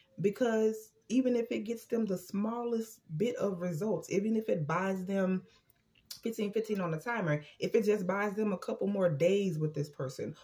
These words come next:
a couple more weeks, a couple more months with this person, whatever, they're gonna keep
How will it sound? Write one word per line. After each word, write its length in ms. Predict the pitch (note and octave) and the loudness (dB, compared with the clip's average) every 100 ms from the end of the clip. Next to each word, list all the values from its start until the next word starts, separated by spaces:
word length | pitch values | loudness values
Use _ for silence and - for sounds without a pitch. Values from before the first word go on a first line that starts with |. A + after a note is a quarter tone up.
| - | -14
a 60 | D3 | -2
couple 260 | G3 G3 | -2 0
more 160 | F#3 F#3+ | 0 0
weeks, 360 | F3 G3+ - - | -2 -4 -6 -4
a 40 | |
couple 220 | F3+ G3 | -2 -2
more 160 | F#3 F#3 | -2 -2
months 320 | F#3+ G#3 - | -2 -6 -12
with 80 | - | -8
this 140 | D#3 | -8
person, 400 | - D3 D3+ D3 | -4 -6 -4 -2
whatever, 560 | D3+ F3+ F3+ F#3+ D3 C3 - - | 0 0 2 2 2 -2 -6 -2
they're 120 | F3+ | 0
gonna 260 | F#3+ F3 D#3+ | 2 0 -2
keep 420 | - - G#3+ | -6 -6 -4